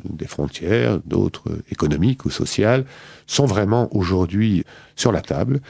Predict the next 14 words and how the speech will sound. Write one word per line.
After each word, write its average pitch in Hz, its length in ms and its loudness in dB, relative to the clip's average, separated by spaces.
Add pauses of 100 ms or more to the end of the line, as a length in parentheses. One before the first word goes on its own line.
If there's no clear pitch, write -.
(240)
Il 92 120 -2
faut - 180 0
donc 95 360 2
y - 80 -2
travailler, 78 640 0 (420)
regarder 80 640 -2
quelles 67 160 -4
sont 82 200 -4
les 67 100 -2
différentes 76 500 -6
hypothèses, 87 680 -2
rappeler 87 440 2
les 76 120 0
chiffres, - 560 -6